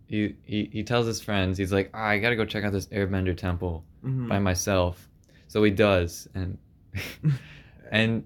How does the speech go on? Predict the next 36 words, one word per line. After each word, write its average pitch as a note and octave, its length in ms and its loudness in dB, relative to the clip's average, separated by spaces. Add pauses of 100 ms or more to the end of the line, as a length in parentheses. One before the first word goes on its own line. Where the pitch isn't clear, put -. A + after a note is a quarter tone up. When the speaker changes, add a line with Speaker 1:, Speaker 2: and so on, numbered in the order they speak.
Speaker 1:
there's, A#2 200 0
Speaker 2:
Just - 120 -8
Speaker 1:
like, A#2 160 4
this A2+ 320 -4
guy G#2+ 260 4
hanging F#2 380 0
out F2 320 -2
right G2+ 180 -6
there. F2+ 400 0 (260)
Speaker 2:
Mm-hmm. A#2 380 -6
Speaker 1:
And G#2+ 120 0
he's G#2 140 0
like, G#2+ 160 0
"Oh, C3+ 320 4
man, A#2 320 -2
you're A2+ 140 -2
the A#2+ 120 0
Avatar." G2+ 760 -2 (760)
And G#2+ 360 2
Speaker 2:
Yeah. - 100 -10
Speaker 1:
I G#2 100 4
think F3 260 -2
it G#3 60 6
w-, F3+ 200 2 (340)
you, A2+ 180 -8 (180)
you A2+ 120 -6
kind G#3+ 200 -6
of - 260 -8
get A#2+ 160 -2
the A#2 80 -2
feeling A2 360 4
that G2 100 0
he G2+ 140 2
was F#2 160 2
an F#2+ 80 0
Airbender. A2 640 0